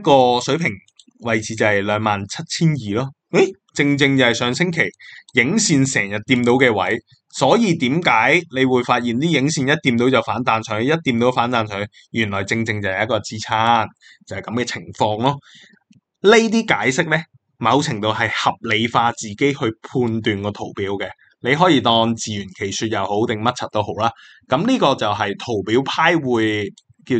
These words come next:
做思考嘅角度。噉，呃，我唔係要去教育大家圖表分析或者各樣嘢，我純粹係一個叫分享睇法嘅方面，噉就唔帶有任何批判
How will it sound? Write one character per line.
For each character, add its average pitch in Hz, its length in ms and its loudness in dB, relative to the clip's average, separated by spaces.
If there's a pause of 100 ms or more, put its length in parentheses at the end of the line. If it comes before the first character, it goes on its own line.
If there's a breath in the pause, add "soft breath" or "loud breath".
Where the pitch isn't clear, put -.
(120)
做 101 280 -2
思 - 280 -2
考 131 240 2
嘅 123 140 0
角 101 240 -6
度。 92 120 -10 (580 loud breath)
噉， 214 580 0
呃， 113 340 2
我 147 140 4
唔 110 180 -2
係 110 640 2 (140)
要 117 260 4
去 107 560 0 (440 soft breath)
教 113 300 4
育 120 220 2
大 98 220 0
家 117 600 4 (420)
圖 104 200 -4
表 104 220 -6
分 120 180 -2
析 120 140 -6
或 95 160 -8
者 104 100 -8
各 104 120 -2
樣 95 160 -10
嘢， 95 180 -10
我 110 100 0 (480)
純 90 320 -14
粹 98 180 -10
係 113 180 -2
一 135 100 0
個 127 140 2
叫 104 180 -4 (180)
分 175 260 2
享 123 280 0
睇 113 320 -4
法 107 240 2
嘅 107 120 -6
方 113 200 0
面， 101 180 -8 (400 soft breath)
噉 123 140 -2
就 101 540 0
唔 95 480 -8
帶 110 180 4
有 117 140 2
任 104 160 0
何 - 140 -18
批 135 280 0
判 127 160 -4